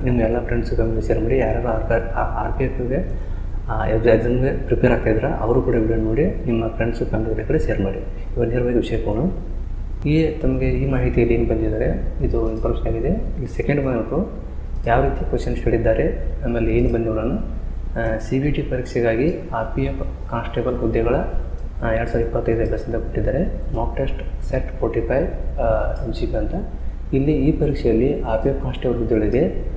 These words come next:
ಪರೀಕ್ಷೆಗಾಗಿ ನೈಜ ಕಂಪ್ಯೂಟರ್ ಆಧಾರಿತ ಪರೀಕ್ಷೆ ಸಿ ಬಿ ಟಿ ಪರೀಕ್ಷೆ ಮೂಲಕ ಇರ್ತಾವೆ.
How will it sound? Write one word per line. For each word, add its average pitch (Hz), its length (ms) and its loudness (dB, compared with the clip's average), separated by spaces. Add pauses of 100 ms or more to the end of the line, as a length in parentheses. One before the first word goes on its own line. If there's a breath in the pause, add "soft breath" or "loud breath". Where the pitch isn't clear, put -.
(220)
ಪರೀಕ್ಷೆಗಾಗಿ 127 480 2
ನೈಜ 123 240 0
ಕಂಪ್ಯೂಟರ್ 117 420 0
ಆಧಾರಿತ 110 280 0
ಪರೀಕ್ಷೆ 113 360 0
ಸಿ - 140 0
ಬಿ 123 120 4
ಟಿ 117 100 -2
ಪರೀಕ್ಷೆ 113 260 0
ಮೂಲಕ 110 180 0
ಇರ್ತಾವೆ. - 640 0